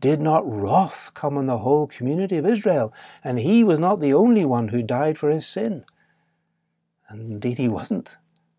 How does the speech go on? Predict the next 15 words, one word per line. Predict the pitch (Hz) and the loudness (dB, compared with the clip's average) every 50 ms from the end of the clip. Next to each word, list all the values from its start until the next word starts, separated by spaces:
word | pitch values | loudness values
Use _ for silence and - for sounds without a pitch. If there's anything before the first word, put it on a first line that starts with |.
| _ | _
as | - 107 - | -20 -14 -12
we | - 110 | -12 -10
saw. | 95 - - 139 156 - 139 135 135 _ _ _ _ _ _ _ _ _ _ _ _ _ _ _ _ _ _ _ _ _ _ _ _ _ _ _ _ _ _ _ _ _ _ _ _ _ _ | -10 -8 -8 -8 -6 -6 -8 -12 -14 _ _ _ _ _ _ _ _ _ _ _ _ _ _ _ _ _ _ _ _ _ _ _ _ _ _ _ _ _ _ _ _ _ _ _ _ _ _
But | 165 151 - - _ _ _ _ _ _ _ _ _ _ _ _ _ _ | -4 -4 -4 -8 _ _ _ _ _ _ _ _ _ _ _ _ _ _
let's | 160 180 185 - - | -6 -4 -4 -4 -2
end | - 151 139 127 120 117 117 117 - _ _ _ _ _ _ _ | -2 0 0 0 0 -2 -4 -8 -12 _ _ _ _ _ _ _
on | - 135 117 | -10 -6 -4
a | 117 113 | -4 -4
positive | - - - - 131 117 123 107 113 107 95 | -6 -8 -4 -4 -2 -2 -2 -2 -4 -4 -6
note, | 104 98 95 101 - - - _ _ _ _ _ _ _ _ _ _ | -6 -8 -8 -8 -10 -14 -20 _ _ _ _ _ _ _ _ _ _
as | - 135 117 110 | -8 -6 -4 -4
we | 110 113 | -2 -2
did | 107 110 110 107 110 | -2 -2 -4 -4 -4
last | 107 104 104 101 - | -6 -8 -8 -10 -10
Sunday. | - 107 104 104 98 101 104 127 135 | -10 -10 -10 -8 -8 -10 -10 -12 -14